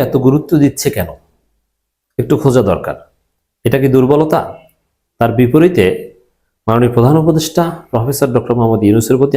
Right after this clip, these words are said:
আমাদের কিছু জরুরি আহ্বান থাকবে, কিছু নসিহত থাকবে। হ্যাঁ, চুরাশি বছর বয়স্ক ডক্টর ইউনূসকে আমরা তাদের নাতির সমতুল্য আমরা নসিহত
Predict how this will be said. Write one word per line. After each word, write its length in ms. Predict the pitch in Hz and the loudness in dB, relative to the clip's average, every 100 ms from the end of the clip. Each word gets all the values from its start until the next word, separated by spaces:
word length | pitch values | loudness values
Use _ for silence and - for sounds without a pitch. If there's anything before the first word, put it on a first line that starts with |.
| 101 | 0
আমাদের 180 | 101 98 | 0 -2
কিছু 160 | 101 92 | -4 -2
জরুরি 180 | 101 101 101 | 0 0 0
আহ্বান 260 | 104 98 87 | 0 -2 -4
থাকবে, 240 | - - _ | -14 -20 _
কিছু 160 | - 127 131 | -6 -2 0
নসিহত 360 | 120 139 120 120 | -2 -2 -2 -4
থাকবে। 280 | - 76 73 - _ _ _ _ _ _ _ _ - | -10 -14 -18 -20 _ _ _ _ _ _ _ _ -2
হ্যাঁ, 220 | 151 87 - - _ _ _ _ - | 0 -2 -6 -18 _ _ _ _ 0
চুরাশি 280 | 151 160 170 | 2 2 2
বছর 200 | 165 175 160 | 2 2 2
বয়স্ক 280 | 143 - - 151 | 2 -2 0 0
ডক্টর 180 | 143 - 127 | 2 2 2
ইউনূসকে 380 | 131 131 143 127 - - - _ _ _ _ - | 2 0 2 2 0 -10 -18 _ _ _ _ -4
আমরা 260 | 113 120 127 | 0 0 0
তাদের 200 | 123 127 117 117 | 0 0 2 0
নাতির 340 | 117 156 139 113 - - _ - | 2 2 2 -2 -10 -18 _ -8
সমতুল্য 480 | - 131 123 139 127 123 107 - - _ 110 | -4 0 0 2 2 2 0 -6 -16 _ -2
আমরা 140 | 123 123 | 0 0
নসিহত 280 | 120 151 | 2 0